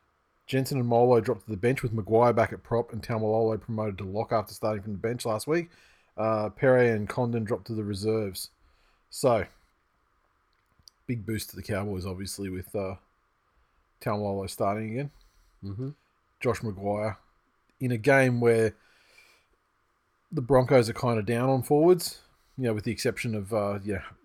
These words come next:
Speaker 1: probably Haas and Carrigan. I mean, I don't particularly rate off Ngawe. And, uh, looking at their bench, very fucking slim. And, like, it, it says everything about their injury toll if you, if you got Jamil Hopoate there. <coughs>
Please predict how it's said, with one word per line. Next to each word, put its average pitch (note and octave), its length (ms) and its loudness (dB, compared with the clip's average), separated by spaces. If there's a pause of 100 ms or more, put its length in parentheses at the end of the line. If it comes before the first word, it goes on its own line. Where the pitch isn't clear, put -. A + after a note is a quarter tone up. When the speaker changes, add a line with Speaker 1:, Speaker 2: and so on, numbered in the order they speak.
Speaker 1:
probably F#2+ 220 -6
Haas G2+ 300 0
and F#2+ 200 -8
Carrigan. A2 480 -4 (500)
I G#2 60 -8
mean, G#2 80 -4
I - 40 -2
don't G#2 120 -2
particularly G2 360 -8
rate F#2+ 140 -2
off G2 140 -6
Ngawe. F#2+ 640 -6 (840)
And, G2 340 -8
uh, F2+ 300 -8
looking G2+ 220 -10
at F#2 40 -8
their F2 140 -8
bench, F#2 420 -8
very F#2+ 200 -4
fucking F#2 320 -10
slim. F#2+ 300 -8
And, F#2 80 -8
like, F#2 200 -10
it, G2+ 400 -6 (280)
it - 160 -10
says A#2 220 0
everything G#2+ 280 -2
about G2 180 -2
their F#2+ 160 -4
injury G2+ 260 -4
toll F#2 300 -6
if F#2 120 -14
you, F#2+ 220 -8 (160)
if - 60 -20
you G2 80 -12
got F2+ 180 -12
Jamil G2 300 -10
Hopoate F#2 500 -10
there. F#2 200 -12 (2250)
<coughs> - 280 -6